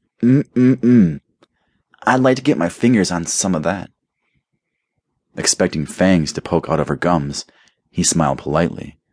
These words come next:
signaling the waitress for another drink. "I'm not that desperate." "And your emerald eyes are to die for.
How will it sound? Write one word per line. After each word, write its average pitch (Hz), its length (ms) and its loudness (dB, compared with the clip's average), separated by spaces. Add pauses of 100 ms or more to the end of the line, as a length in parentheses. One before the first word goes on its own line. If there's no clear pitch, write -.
(220)
signaling 90 480 2
the 76 80 -4
waitress 78 400 -2
for 73 160 -4
another 69 260 -4
drink. 69 460 -6 (720)
"I'm 71 280 -6
not 71 260 -8 (220)
that 71 320 -6
desperate." 50 480 -12 (1120)
"And 147 280 0
your 123 200 -4
emerald 160 340 2
eyes 143 300 0
are 131 100 2
to 113 80 -8
die 110 380 0
for. - 400 -10